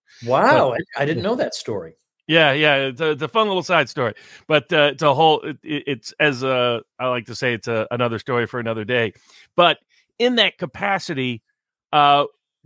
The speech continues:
Speaker 2: so you're, one of the people you studied under for your P H D was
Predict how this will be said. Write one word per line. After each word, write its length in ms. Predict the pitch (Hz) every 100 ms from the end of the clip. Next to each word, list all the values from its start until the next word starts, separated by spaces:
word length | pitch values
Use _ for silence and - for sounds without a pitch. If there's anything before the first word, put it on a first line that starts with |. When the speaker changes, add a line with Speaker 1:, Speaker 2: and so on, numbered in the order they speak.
| 151
Speaker 2:
so 160 | 190
you're, 420 | 156 180 262 247
one 200 | 156 180
of 40 | 226
the 60 |
people 240 | 220 214 175
you 80 | 143
studied 320 | - 190 165
under 220 | 156 143
for 240 | - 139 107
your 160 | 127 113
P 200 | - 147
H 240 | 113 -
D 320 | 214 226 160
was 580 | 127 127 123 123 117 107